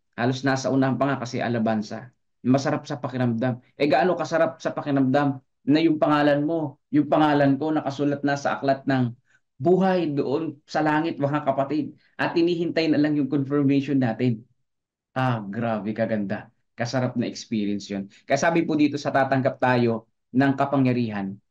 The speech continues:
ang pahayag na ang magtagumpay, yan, idiniin dito, no?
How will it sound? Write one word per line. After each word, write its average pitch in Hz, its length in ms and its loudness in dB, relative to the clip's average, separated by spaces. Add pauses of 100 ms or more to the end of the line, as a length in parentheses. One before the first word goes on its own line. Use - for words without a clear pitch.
(180)
ang 170 220 -2
pahayag 165 480 2
na 170 160 0
ang 165 160 -4
magtagumpay, 139 880 -2
yan, 147 240 -2
idiniin 139 400 2
dito, 131 400 2
no? 123 240 -2